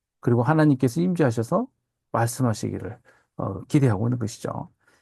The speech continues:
이제 하나님께서 발람에게 나타나셔서 말씀을 하십니다.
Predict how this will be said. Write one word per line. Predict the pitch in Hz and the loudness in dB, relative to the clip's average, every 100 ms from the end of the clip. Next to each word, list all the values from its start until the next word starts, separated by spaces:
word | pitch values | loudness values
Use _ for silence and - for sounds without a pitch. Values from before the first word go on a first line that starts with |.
| _ - | _ 0
이제 | 117 131 127 | 2 4 4
하나님께서 | 170 180 175 147 135 120 | 2 2 4 4 2 -2
발람에게 | 131 110 113 113 113 123 185 185 | 0 0 0 0 -2 -2 -2 -6
나타나셔서 | 98 - 110 104 107 107 123 185 | -8 -2 -2 0 -4 -2 0 0
말씀을 | 110 92 - 147 | -2 -4 -2 0
하십니다. | 175 - 120 | 0 -2 -6